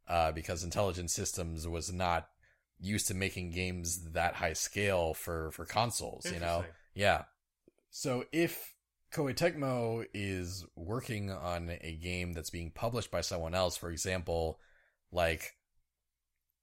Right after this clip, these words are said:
Speaker 1: a Warriors game, like, if they're making, like, Bleach Warriors,
Speaker 2: Sure.
Speaker 1: for example, uh, then they would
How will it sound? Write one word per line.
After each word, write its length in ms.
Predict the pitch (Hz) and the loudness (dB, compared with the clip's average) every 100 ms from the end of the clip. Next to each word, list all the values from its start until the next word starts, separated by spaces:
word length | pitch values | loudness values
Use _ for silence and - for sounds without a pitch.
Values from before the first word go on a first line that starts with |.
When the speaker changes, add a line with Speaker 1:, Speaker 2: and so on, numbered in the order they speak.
| _ _ _ _ - | _ _ _ _ 0
Speaker 1:
a 80 | 95 | 2
Warriors 540 | 92 110 107 92 90 | 4 6 6 4 0
game, 720 | 92 95 92 90 90 87 85 85 | 0 0 2 0 -2 -4 -4 -2
like, 320 | 87 - - _ - | -2 -2 -14 _ -6
if 140 | 104 | 0
they're 200 | 151 147 | 4 4
making, 240 | 127 127 113 | 4 2 0
like, 260 | 95 95 | 0 0
Bleach 400 | 107 123 127 - | 0 2 2 2
Warriors, 720 | 101 101 110 104 82 78 78 - | 4 6 6 6 2 -2 -4 -2
Speaker 2:
Sure. 280 | 127 80 - _ - | -2 -2 -10 _ -4
Speaker 1:
for 180 | 110 | -2
example, 680 | 98 101 98 90 87 82 80 _ _ _ _ 95 | 0 2 2 2 0 0 -2 _ _ _ _ 4
uh, 540 | 90 82 80 80 82 - _ _ _ _ _ _ _ _ - | 6 6 4 2 0 -6 _ _ _ _ _ _ _ _ -10
then 680 | 92 98 90 87 87 82 - _ _ _ _ _ _ _ _ _ | 0 4 4 0 -2 -4 -6 _ _ _ _ _ _ _ _ _
they 240 | 95 98 92 | -6 -2 -2
would 600 | 85 85 85 80 85 | -2 -2 -2 -2 -6